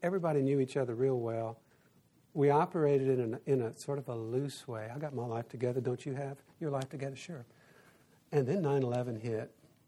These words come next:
and we could not get to church fast enough. We didn't have much to say.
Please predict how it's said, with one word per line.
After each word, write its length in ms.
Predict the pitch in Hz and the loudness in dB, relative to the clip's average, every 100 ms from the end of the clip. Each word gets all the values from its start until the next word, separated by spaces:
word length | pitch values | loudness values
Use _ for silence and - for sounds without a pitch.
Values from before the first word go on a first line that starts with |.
| _ - | _ -6
and 220 | 143 120 | -4 -2
we 120 | 156 | -2
could 240 | 202 - 123 | -4 -6 -6
not 320 | 127 165 185 | -2 -2 0
get 360 | 147 127 135 - | 0 0 -2 -8
to 80 | |
church 460 | 135 - 123 123 - | -12 -6 -6 -6 -10
fast 360 | - 135 143 - | -8 -6 -8 -10
enough. 300 | 131 113 - - _ _ _ _ _ _ _ _ _ _ 202 | -10 -10 -14 -20 _ _ _ _ _ _ _ _ _ _ -2
We 120 | 190 | 2
didn't 140 | 226 190 | 4 4
have 80 | |
much 280 | 143 131 - | 4 2 0
to 80 | 127 | -8
say. 400 | - 160 147 123 | -4 -2 -2 -6